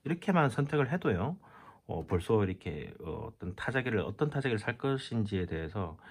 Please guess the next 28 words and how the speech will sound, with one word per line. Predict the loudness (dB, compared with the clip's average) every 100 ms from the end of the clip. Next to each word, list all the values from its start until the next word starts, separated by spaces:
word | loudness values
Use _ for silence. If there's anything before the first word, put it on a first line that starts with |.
| -20 -20 -20 _
어, | -6 -4 -6 -8 -10 -16 _ _ _
대충 | -14 -12 -4 -2 0
정리가 | 4 4 4 2 2 0 -2 -2
되는 | 2 4
경우도 | 4 0 0
많고, | -4 0
이미, | 8 8 8 4 0 -10 -20 -20 _
어, | -8 -6 -6 -8 -10
심지어 | -6 -4 0 0
메이커나 | 2 0 0 -2 -2 -4
특정 | -8 -2 0 0 -2
어떤 | -6 -4
모델들은, | 0 2 4 4 2 0 0 -2 _ -20 -20 _
왜냐하면 | 0 2 2
사 | 4
벌씩밖에 | 6 6 2 -2 2
없는 | 4 4 4
타자기도 | 0 -2 -2 -2 -2
많거든요. | -4 -6 -6 -6 -4
그럼 | -2 2
내가, | 4 6
"나는, | 6 6
나는 | 6 6
사 | 6
벌씩 | 4 4 2
해야 | 2
되겠다." | 2 0 0
그러면요, | 2 4 2 0 -2 -4